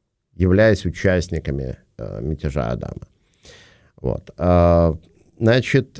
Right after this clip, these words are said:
э, Бог действительно будет разбираться с каждым индивидуально. И, э, мы несём ответственность за наши личные поступки.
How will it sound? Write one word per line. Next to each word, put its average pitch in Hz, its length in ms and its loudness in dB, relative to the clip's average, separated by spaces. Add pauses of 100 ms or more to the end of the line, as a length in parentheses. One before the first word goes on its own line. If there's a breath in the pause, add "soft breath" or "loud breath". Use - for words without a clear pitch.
э, 95 500 4
Бог 117 300 4
действительно 123 440 2
будет 107 200 2
разбираться 90 560 0
с 71 60 -8
каждым 76 420 -2
индивидуально. 69 800 -2 (960)
И, 113 420 4
э, 110 280 2 (1300 loud breath)
мы 107 200 6
несём 120 300 2
ответственность 95 440 0
за 85 100 0
наши 80 260 -2
личные 80 460 -2
поступки. - 800 -10